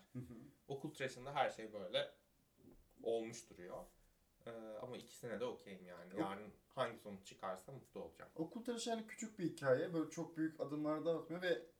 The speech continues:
Speaker 1: ne vaat ediyorsa onu tamamlıyor. O yüzden çok daha eli yüzü düzgün bir film. Çok daha ayakları yere basan bir film. O yüzden ben onu tercih ederim.
Speaker 2: Ee, yönetmen.
Speaker 1: Yönetmen? Yani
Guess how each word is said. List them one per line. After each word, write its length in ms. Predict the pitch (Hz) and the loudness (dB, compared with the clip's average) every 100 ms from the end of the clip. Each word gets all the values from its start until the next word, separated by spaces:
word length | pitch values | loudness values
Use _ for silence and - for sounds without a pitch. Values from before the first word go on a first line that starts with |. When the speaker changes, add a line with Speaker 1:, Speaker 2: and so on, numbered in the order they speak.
| _ | _
Speaker 1:
ne 180 | 156 175 | 2 8
vaat 220 | 156 127 | 10 10
ediyorsa 340 | 127 131 139 170 | 8 -2 -2 0
onu 120 | 160 | 2
tamamlıyor. 520 | 165 160 160 170 160 190 | 2 2 2 2 0 2
O 60 | |
yüzden 240 | 156 170 160 | 2 2 0
çok 300 | - 175 - | -2 -4 4
daha 120 | 135 | 4
eli 120 | 117 | 4
yüzü 220 | 120 113 117 | 0 -4 -8
düzgün 300 | 107 123 107 | -6 -4 -6
bir 60 | |
film. 240 | - 156 - - _ _ _ | -4 -6 -6 -16 _ _ _
Çok 200 | 151 135 | -4 6
daha 80 | 123 | 8
ayakları 260 | 117 123 113 | 8 2 -4
yere 180 | 110 | -4
basan 340 | 107 - 120 98 | -4 -4 -6 -8
bir 40 | |
film. 240 | 95 - - - _ _ _ _ - | -10 -10 -12 -16 _ _ _ _ 0
O 140 | 139 | 4
yüzden 220 | 135 156 | 6 4
ben 120 | 175 - - | 2 -2 -4
onu 160 | 147 | -4
tercih 320 | 131 107 101 | 2 2 2
ederim. 240 | 95 87 78 - _ _ _ _ _ _ - _ _ _ _ _ 123 | -4 -8 -10 -16 _ _ _ _ _ _ -20 _ _ _ _ _ -2
Speaker 2:
Ee, 40 | 117 113 107 107 | 0 -2 -6 -8
yönetmen. 480 | 117 110 110 - - - _ _ - _ - | -8 -8 -8 -6 -6 -8 _ _ -20 _ 0
Speaker 1:
Yönetmen? 640 | 123 139 139 170 240 - - _ _ _ _ _ _ 135 | 4 4 2 -2 -2 -6 -16 _ _ _ _ _ _ 6
Yani 400 | 147 175 185 | 8 8 4